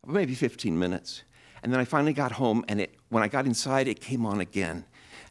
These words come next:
Um, it was like, uh,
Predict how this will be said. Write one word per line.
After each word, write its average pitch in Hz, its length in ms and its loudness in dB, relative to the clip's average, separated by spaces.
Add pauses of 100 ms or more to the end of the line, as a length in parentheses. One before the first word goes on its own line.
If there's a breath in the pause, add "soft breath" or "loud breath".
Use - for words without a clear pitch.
(120)
Um, 104 420 2 (640 loud breath)
it 139 80 0
was 127 240 4
like, 160 320 2 (1160 loud breath)
uh, 101 380 2